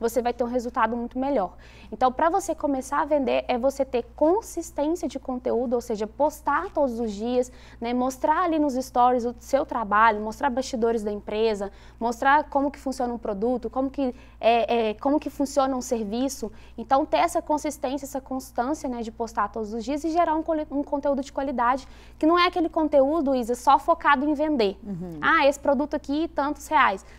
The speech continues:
Speaker 1: Não, fala como que ele pode ser utilizado, né? Como que a pessoa pode usar, usar aquilo ali dentro do contexto dela,
Speaker 2: Uhum.
Speaker 1: dentro da decoração dela, dentro do ambiente que ela
Speaker 2: Dessa
Speaker 1: trabalha.
Speaker 2: forma,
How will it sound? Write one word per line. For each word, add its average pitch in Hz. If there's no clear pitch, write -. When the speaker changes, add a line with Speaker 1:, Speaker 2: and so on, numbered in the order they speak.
Speaker 1:
Não, 392
fala 403
como 392
que -
ele 320
pode 311
ser 302
utilizado, 240
né? 214
Como 302
que 359
a 320
pessoa 277
pode 254
usar, 240
usar 240
aquilo 285
ali 240
dentro 254
do 262
contexto 226
dela, 202
Speaker 2:
Uhum. 170
Speaker 1:
dentro 262
da 262
decoração 233
dela, 208
dentro 247
do 247
ambiente 233
que -
ela 214
Speaker 2:
Dessa 220
Speaker 1:
trabalha. 196
Speaker 2:
forma, 220